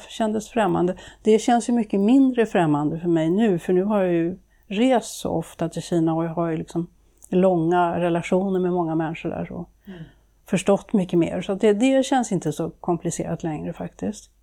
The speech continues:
Speaker 2: Och vad är det som i, i det kulturella som kändes,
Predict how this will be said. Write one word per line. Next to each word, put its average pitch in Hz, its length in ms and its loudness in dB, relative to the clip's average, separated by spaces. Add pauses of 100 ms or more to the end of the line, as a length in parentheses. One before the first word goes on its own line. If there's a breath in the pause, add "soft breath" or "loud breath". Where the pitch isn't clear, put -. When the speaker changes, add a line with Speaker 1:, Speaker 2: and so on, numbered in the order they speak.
(760 loud breath)
Speaker 2:
Och 202 160 -2
vad 208 160 4
är 185 140 0
det 185 100 2
som 185 360 0 (100)
i, 180 360 0
i 185 40 0
det 175 80 0
kulturella 196 800 2
som 170 540 0
kändes, 165 800 0